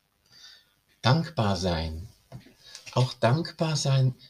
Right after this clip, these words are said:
lieben zu können. Es ist öfter mal gar nicht so einfach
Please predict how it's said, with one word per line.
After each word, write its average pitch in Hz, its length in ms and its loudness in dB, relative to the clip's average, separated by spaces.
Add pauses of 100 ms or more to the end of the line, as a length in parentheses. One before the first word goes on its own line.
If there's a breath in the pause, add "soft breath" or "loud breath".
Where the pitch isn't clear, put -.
(220 loud breath)
lieben 156 640 0
zu - 160 -6 (160)
können. 139 640 -2 (2500 soft breath)
Es - 160 -4
ist - 480 -2 (100)
öfter 143 360 0
mal 117 200 4
gar 107 200 -4
nicht 131 200 -2
so - 200 -6
einfach 120 840 -2